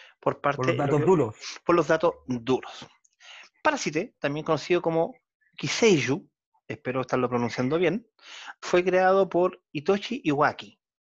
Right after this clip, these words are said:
Speaker 1: Es considerado dentro del género del horror o thriller psicológico. Fue editado por la editorial Kodansha, también fue publicado por Morning Open Sean y Afternoon.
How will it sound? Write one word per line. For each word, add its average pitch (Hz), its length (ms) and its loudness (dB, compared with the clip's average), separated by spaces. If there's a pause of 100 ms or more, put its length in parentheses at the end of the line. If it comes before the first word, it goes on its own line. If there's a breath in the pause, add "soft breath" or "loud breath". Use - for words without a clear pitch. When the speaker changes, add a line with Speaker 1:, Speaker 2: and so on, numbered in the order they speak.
(760 soft breath)
Speaker 1:
Es 139 100 -6
considerado 147 480 2
dentro 143 340 -2
del 123 220 -4
género 123 380 -4
del 113 200 -2
horror 226 460 -2 (160)
o 127 120 -6
thriller 135 320 -6 (220)
psicológico. 135 880 -6 (760 loud breath)
Fue 160 540 0
editado 143 380 -2
por 156 100 -4
la 139 60 -2
editorial 143 340 -2
Kodansha, 147 680 -4 (500)
también 127 460 -4
fue 123 180 -8
publicado 120 680 -6
por 110 800 -4 (320 soft breath)
Morning 139 380 -2 (100)
Open 139 240 -4
Sean 196 420 -8 (640 soft breath)
y 123 180 -10
Afternoon. 131 580 -4